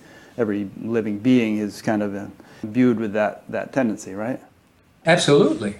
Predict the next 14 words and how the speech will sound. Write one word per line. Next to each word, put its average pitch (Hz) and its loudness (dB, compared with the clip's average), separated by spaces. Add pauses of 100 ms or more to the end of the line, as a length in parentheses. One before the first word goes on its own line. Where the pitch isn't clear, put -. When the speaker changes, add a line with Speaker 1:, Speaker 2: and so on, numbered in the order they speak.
Speaker 2:
I 123 0
mean, 131 4
Speaker 1:
Yeah. 127 0
Speaker 2:
uh, 123 2
all 160 6
of 120 2
life, 131 0 (560)
we 123 4
move 131 4
away 117 4
from 131 0
pain 143 2
towards 113 -2
pleasure. 139 -2